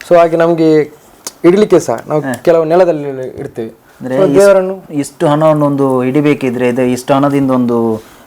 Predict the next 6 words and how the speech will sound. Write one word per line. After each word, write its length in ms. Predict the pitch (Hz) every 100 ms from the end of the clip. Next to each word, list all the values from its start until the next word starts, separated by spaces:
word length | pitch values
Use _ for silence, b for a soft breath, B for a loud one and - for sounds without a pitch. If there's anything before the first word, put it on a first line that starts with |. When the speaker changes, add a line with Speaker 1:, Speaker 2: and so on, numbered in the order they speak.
| -
Speaker 2:
ಈ, 260 | 127 131 135
ಈ 40 |
ತರದೊಂದು 440 | 147 151 135 135
ಮಾಡ್ಬೇಕಿದ್ರೆ, 640 | 123 131 151 147 120 107 113
ಇದೊಂದು 240 | 131 139
ಕಲೆ. 500 | 127 147 117 - -